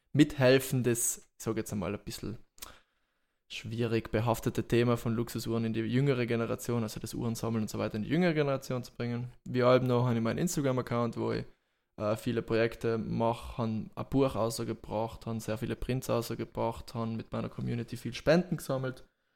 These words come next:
Ähm, ich glaub mittlerweile jetzt über die fünfzigtausend Euro in den letzten Jahren. Habe ebenso Baum gepflanzt mit alle. Ich glaub, es sind jetzt auch so zwei, drei Baum. In Äthiopien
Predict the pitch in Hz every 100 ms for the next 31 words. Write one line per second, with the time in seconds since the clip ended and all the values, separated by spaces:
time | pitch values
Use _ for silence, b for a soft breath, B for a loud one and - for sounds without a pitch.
0 | _ _ 123 117 113 113 101 101 110 -
1 | 104 104 110 - 113 107 - 120 - 117
2 | 107 107 120 104 123 139 131 123 120 -
3 | 117 117 117 120 - - 117 113 104 117
4 | - - - - 127 127 120 117 113 -
5 | - 104 110 151 175 175 170 - - 170
6 | 180 - 165 156 160 170 170 135 117 -
7 | 117 113 - 123 - - - 127 - 123
8 | - 127 123 B B 147 143 160 175 180
9 | 165